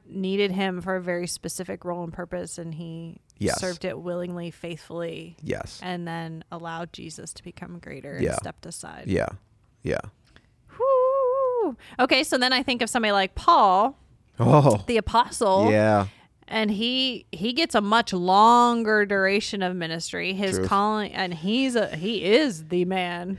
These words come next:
Speaker 2: Yeah.
Speaker 1: in,
Speaker 2: Yeah.
Speaker 1: you know,
Speaker 2: Yeah.
Speaker 1: him, Peter, they would have been the big,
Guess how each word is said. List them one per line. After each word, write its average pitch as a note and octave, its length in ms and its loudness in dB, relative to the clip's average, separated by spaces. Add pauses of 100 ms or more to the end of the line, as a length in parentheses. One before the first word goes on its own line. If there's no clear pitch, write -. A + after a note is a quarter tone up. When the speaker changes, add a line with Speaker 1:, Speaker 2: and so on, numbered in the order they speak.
(140)
Speaker 2:
Yeah. A2 340 2 (380)
Speaker 1:
in, G#3 420 2 (260)
Speaker 2:
Yeah. G#2 240 6
Speaker 1:
you G#3 140 4
know, G#3 480 2
Speaker 2:
Yeah. F#3+ 280 2
Speaker 1:
him, G#3+ 180 0
Peter, G3 640 -2 (420)
they F#3 120 0
would G3 120 0
have G3 100 -2
been F#3+ 220 -2
the F#3 80 -4
big, F3+ 480 -4